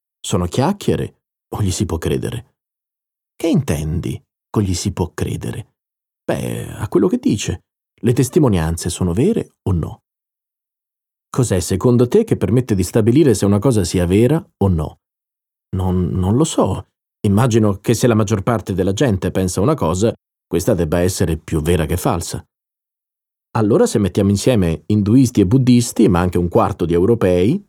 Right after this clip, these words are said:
e quasi un terzo di americani, la maggior parte della popolazione mondiale è convinta che il nostro corpo sia solo un abito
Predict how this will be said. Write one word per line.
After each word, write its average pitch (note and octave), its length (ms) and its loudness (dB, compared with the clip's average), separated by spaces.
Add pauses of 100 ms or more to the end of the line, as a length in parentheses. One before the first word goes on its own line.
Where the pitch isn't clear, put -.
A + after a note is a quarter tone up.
e G2+ 80 -2
quasi F#2+ 240 0
un E2+ 120 0
terzo F#2+ 360 -2
di C#2+ 100 -4
americani, G2+ 680 0 (300)
la D3+ 120 0
maggior A#2 260 2
parte B2+ 320 -2
della G#2 200 0
popolazione A2+ 520 0
mondiale D3 500 2
è D3+ 60 0
convinta E3 560 2
che C3 100 0
il A#2+ 60 4
nostro A#2+ 240 0
corpo A#2 360 0
sia G2 160 -2
solo A2+ 280 2
un D3 80 4
abito A#2 580 0